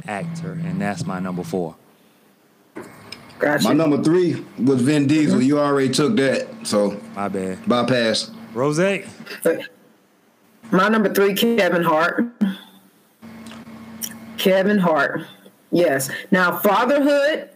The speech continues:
Speaker 2: he, he showed me something different on Fatherhood. That's the only reason why he ain't at five.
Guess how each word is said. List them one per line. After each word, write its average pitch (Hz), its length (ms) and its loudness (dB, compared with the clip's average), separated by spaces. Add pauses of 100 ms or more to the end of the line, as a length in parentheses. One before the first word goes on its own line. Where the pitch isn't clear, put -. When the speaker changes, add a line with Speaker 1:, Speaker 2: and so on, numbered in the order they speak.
Speaker 2:
he, 220 300 4
he 240 180 4
showed 240 460 2
me 277 100 4
something 254 480 2
different 226 340 2
on 240 160 2
Fatherhood. 240 540 2
That's 214 120 0
the 190 60 2
only 220 200 4
reason 247 280 2
why 226 180 4
he 233 200 4
ain't 220 100 4
at - 160 -2
five. 120 500 0